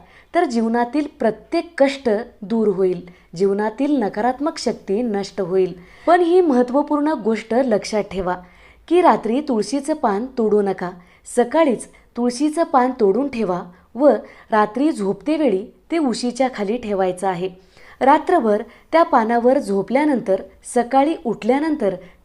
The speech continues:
ते पान खायचे आहे. याचे अनंत फायदे आपणास मिळत असतात. धार्मिकच नाही, तर वैज्ञानिकदृष्ट्या सुद्धा तुळशी खूप गुणकारी आहे. तर मंडळी, तुळशीचं पान तोडण्याआधी तुळशीला नमस्कार करावा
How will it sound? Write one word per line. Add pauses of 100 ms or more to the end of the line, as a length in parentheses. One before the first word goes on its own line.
ते
पान (120)
खायचे
आहे. (200)
याचे
अनंत
फायदे (160)
आपणास
मिळत
असतात. (480)
धार्मिकच
नाही, (260)
तर
वैज्ञानिकदृष्ट्या
सुद्धा (140)
तुळशी (260)
खूप
गुणकारी
आहे. (420)
तर
मंडळी, (400)
तुळशीचं
पान (280)
तोडण्याआधी (380)
तुळशीला
नमस्कार
करावा